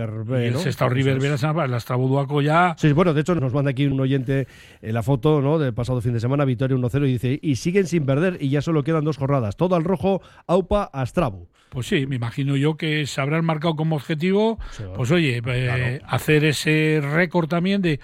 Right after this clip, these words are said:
Speaker 2: aparte de ascender, pues muy bonito es el, el ascender sin haber perdido en toda,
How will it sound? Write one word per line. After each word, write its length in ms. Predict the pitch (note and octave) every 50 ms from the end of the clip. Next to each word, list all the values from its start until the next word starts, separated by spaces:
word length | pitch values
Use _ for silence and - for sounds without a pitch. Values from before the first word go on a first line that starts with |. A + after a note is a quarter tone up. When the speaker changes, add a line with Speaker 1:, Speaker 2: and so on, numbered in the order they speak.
| - - - -
Speaker 2:
aparte 460 | - B2 A#2+ - D#3+ D#3 C3+ F3 E3
de 100 | D#3+ F3
ascender, 480 | E3+ C#3 C#3 E3 D#3+ E3+ F3+ G3 G#3 E3+
pues 180 | D#3 C3 G2
muy 280 | A#2+ C3 C#3 D#3 E3+ D#3
bonito 400 | D3+ D3+ D3+ D#3+ D3 C#3+ D3+ D#3
es 180 | E3+ D3+ B2
el, 200 | D#3 D#3 D3+ C3 - - - - - - -
el 300 | - C#3 C3 C3+ C#3 C#3
ascender 500 | C3 A#2 - C3+ B2+ C3 C#3 D#3+ E3 D3
sin 240 | - - D#3+ C#3+ C3+
haber 220 | C3 D3 D3+ C#3
perdido 380 | B2+ C#3+ C3+ C#3+ D#3+ D3+ D#3 C#3+
en 80 | B2
toda, 480 | A2+ - D3+ C3 B2+ A#2 A2+ A2+ A2